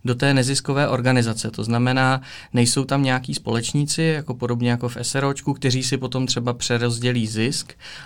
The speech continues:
ale veškerý výdělek jde potom zpátky do organizace a na její rozvoj a na ty obecně prospěšné aktivity.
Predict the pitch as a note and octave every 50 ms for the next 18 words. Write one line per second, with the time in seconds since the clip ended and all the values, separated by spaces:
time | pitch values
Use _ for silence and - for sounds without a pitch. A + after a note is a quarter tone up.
0 | - - A#2+ A#2+ B2 B2 A#2+ - - - - - A#2+ B2 B2 - - - C#3+ C#3+
1 | C#3+ A#2+ A#2 A#2 A#2+ A#2+ C3 C3 C3+ C3+ C3+ C3+ C3+ C3 B2 B2 B2+ B2 C3 B2+
2 | B2 - - B2 A#2+ A#2+ - - C3 A#2 A#2 A2 - A#2+ A#2+ B2 C3+ C#3+ C#3+ C#3
3 | C#3+ C#3+ D3 - - C#3 C3+ C3+ C3+ G#2 A#2+ A#2+ A#2 A#2 A#2+ B2 A#2+ A#2+ A#2 A#2
4 | A#2+ A#2+ A#2 A#2+ B2 B2+ B2+ B2+ B2+ B2+ - - - - - - A#2+ B2 B2 B2
5 | A#2+ - B2+ A#2+ A#2+ A2+ - - A#2+ A#2 - A2+ A#2 - - A#2+ A#2 - - A#2
6 | A2+ - A#2+ A#2+ - - A#2 A2 A2 G#2 - - A#2